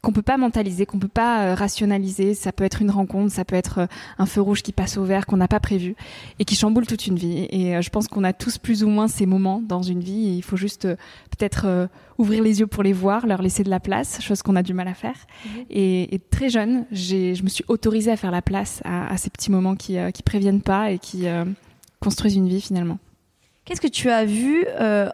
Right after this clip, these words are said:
Speaker 2: en Inde quand, pendant ce voyage ? Qu'est-ce que tu as vu qui a éveillé ta conscience ?
Speaker 1: Leur mode de vie et leur conscience, justement. Parce que j'étais donc, euh, pendant deux mois dans les bidonvilles avec des enfants qui n'ont pas nos privilèges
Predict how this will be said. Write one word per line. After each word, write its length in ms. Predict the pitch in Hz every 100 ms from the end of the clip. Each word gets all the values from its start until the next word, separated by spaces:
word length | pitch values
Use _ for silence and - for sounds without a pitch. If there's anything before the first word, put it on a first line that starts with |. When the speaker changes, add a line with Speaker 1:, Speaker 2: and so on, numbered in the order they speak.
| -
Speaker 2:
en 300 | 214 208 214
Inde 520 | 247 294 320 226 196 -
quand, 300 | 214 202 208
pendant 280 | 208 202
ce 200 | 196 -
voyage ? 680 | 190 196 202 233 294 269 196 190 - - -
Qu'est-ce 160 | 262
que 80 | -
tu 120 | -
as 60 | 214
vu 100 | 220
qui 120 | 254
a 20 |
éveillé 300 | 202 185 208
ta 140 | - 196
conscience ? 880 | - - 226 - 185 190 - - - _ _ _ _ - - - - _ _ _ _ 226
Speaker 1:
Leur 260 | 208 208
mode 320 | 202 196 226
de 120 | 233 233
vie 360 | 214 196 240 415 _ - _ _ _ _ _ _ _
et 100 | -
leur 180 | 196 202
conscience, 600 | - 220 - 170 196 - -
justement. 480 | 196 190 185 165 185 _ - - - - -
Parce 200 | 208 -
que 80 | 202
j'étais 300 | 196 190 226
donc, 260 | 214 202 208
euh, 300 | 190 185 185
pendant 240 | 196 190
deux 140 | 185
mois 160 | 214 240
dans 120 | 254
les 160 | 190 190
bidonvilles 580 | 190 196 190 240 254 - _
avec 340 | 202 196 190 202
des 240 | 190 185
enfants 280 | 185 - 208
qui 140 | -
n'ont 140 | 190 180
pas 160 | 208
nos 80 | 214
privilèges 560 | 202 190 175 170 240